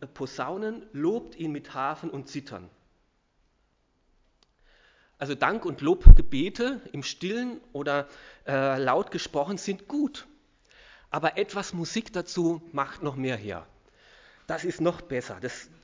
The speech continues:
gönnt uns. Gesang und Musik verherrlicht noch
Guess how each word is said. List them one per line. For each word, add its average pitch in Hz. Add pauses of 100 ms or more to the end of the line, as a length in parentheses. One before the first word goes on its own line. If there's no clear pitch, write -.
(140)
gönnt 226
uns. 143
Gesang 190
und 156
Musik 226 (800)
verherrlicht 160
noch 175